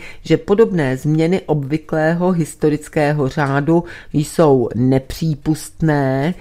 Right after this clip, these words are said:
či nemožné? Vzpomínám, jak Napoleon napsal.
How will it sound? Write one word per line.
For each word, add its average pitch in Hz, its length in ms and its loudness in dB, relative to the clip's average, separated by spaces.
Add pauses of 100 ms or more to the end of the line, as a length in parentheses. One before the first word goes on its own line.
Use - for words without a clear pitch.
(320)
či 196 220 4
nemožné? 202 1000 0 (1300)
Vzpomínám, 240 1000 0
jak 151 300 -2
Napoleon 143 880 -4
napsal. 117 880 -4